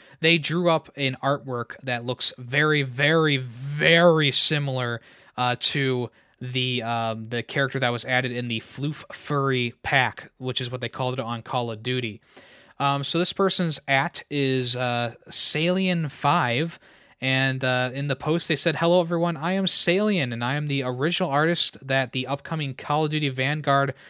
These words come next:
Samoyed skin is, was plagiarized from.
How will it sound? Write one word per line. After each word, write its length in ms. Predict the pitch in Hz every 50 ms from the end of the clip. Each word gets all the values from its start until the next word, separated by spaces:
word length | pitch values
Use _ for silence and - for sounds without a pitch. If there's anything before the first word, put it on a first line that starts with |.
| - _
Samoyed 760 | _ - - - 165 160 175 180 180 170 156 143 135 131 127
skin 360 | - - - - 135 123 127
is, 180 | 127 123 120 -
was 160 | 135 135 -
plagiarized 680 | - - - 147 165 175 170 160 143 123 113 107 - -
from. 260 | - 117 110 104